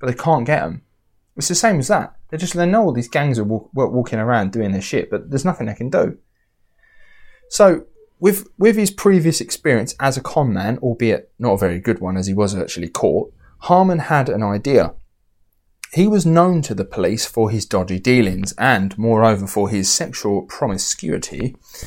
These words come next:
Harmon was virtually an out gay man in a time where being a homosexual was punishable with imprisonment.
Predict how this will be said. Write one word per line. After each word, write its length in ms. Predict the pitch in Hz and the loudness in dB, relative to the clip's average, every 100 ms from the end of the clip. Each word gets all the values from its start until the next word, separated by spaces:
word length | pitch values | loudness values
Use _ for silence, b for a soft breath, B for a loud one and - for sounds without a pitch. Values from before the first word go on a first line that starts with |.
| B B B B B | B B B B B
Harmon 520 | - 226 151 110 185 - | 4 4 4 0 -4 -2
was 180 | 123 123 | -2 0
virtually 640 | 151 185 - 139 135 127 | 4 4 2 0 0 0
an 380 | 120 123 120 - _ - | 0 0 -2 -6 _ 0
out 380 | 147 131 - - | 0 0 -6 -2
gay 280 | 131 123 120 | 0 2 2
man 420 | 123 139 101 107 | 2 2 2 -2
in 160 | - 117 | -2 -2
a 60 | |
time 380 | 110 - 117 113 | -4 -2 -2 0
where 140 | 113 | -2
being 260 | - 139 120 | -2 0 0
a 60 | 113 | 2
homosexual 600 | 127 113 147 - - 110 | 2 2 0 -2 -4 -4
was 140 | 127 | -4
punishable 600 | - 170 151 - 107 107 | -6 -4 -2 -2 0 2
with 160 | 113 117 | 2 2
imprisonment. 800 | 104 - 160 113 98 92 - | 0 0 0 0 -2 -6 -8